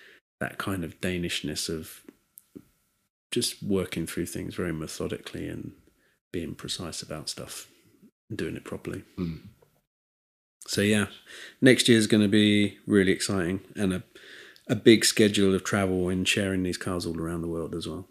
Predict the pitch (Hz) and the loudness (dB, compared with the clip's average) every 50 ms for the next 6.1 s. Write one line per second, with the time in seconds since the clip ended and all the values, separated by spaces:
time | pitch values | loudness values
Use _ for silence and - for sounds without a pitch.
0 | _ _ - 95 92 95 101 95 90 - - - 98 101 90 82 - - - - | _ _ -4 0 0 2 0 0 -4 -6 -8 -8 -6 -6 -8 -8 -10 -12 -12 -14
1 | _ _ _ - 87 85 82 78 - - - 95 90 - - 80 82 - - 92 | _ _ _ -14 -14 -12 -12 -14 -16 -16 -16 -16 -14 -12 -10 -12 -10 -10 -12 -12
2 | 82 76 82 87 90 82 71 - _ _ - - 101 98 92 - - - - - | -12 -10 -10 -10 -10 -12 -12 -14 _ _ -6 -4 -2 -2 -2 -4 -10 -20 -20 -20
3 | - - - - _ _ _ _ _ _ _ _ - - - 107 98 - 98 90 | -20 -20 -20 -20 _ _ _ _ _ _ _ _ -10 -6 -4 -4 -4 -2 -4 -4
4 | - - - 127 120 - - - - - _ - 101 110 120 95 - - - _ | -4 -2 -2 -2 -4 -4 -8 -16 -18 -16 _ -4 -2 -2 -2 -2 -4 -8 -18 _
5 | - - - 110 98 92 90 92 - 95 - - 95 90 95 104 120 110 85 82 | -16 -8 -6 -6 -4 -4 -6 -6 -4 -4 -2 0 0 0 0 0 -2 -2 -4 -4
6 | - | -8